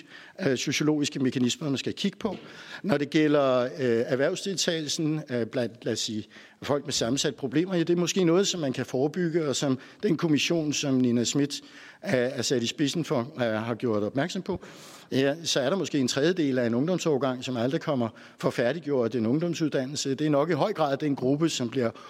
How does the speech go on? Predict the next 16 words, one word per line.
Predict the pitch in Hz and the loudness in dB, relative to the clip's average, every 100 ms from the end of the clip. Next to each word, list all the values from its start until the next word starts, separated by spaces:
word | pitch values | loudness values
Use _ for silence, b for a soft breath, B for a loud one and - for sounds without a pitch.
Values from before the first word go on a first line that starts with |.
| - | -2
hovedleverandør | 165 202 214 139 127 143 120 113 B B B - | 4 4 4 2 2 2 0 -2 B B B -6
til | 175 | -2
det, | 139 | 0
vi | 147 | 0
ser | - 131 131 | 2 0 0
som | - 127 | -2 -2
en | 120 | -2
gruppe | 117 120 135 | -2 -2 0
med | 120 107 | -2 -4
sammensatte | - 117 104 127 120 - | -4 -4 -2 -2 -4 -4
problemer | 131 127 123 B - | -4 -4 -6 B -10
senere | - - 214 262 196 113 | -2 2 4 4 2 0
i | |
livet. | 104 98 85 B B B - | -2 -4 -8 B B B -6
Så | - | -2
igen, | 139 156 185 | 2 2 2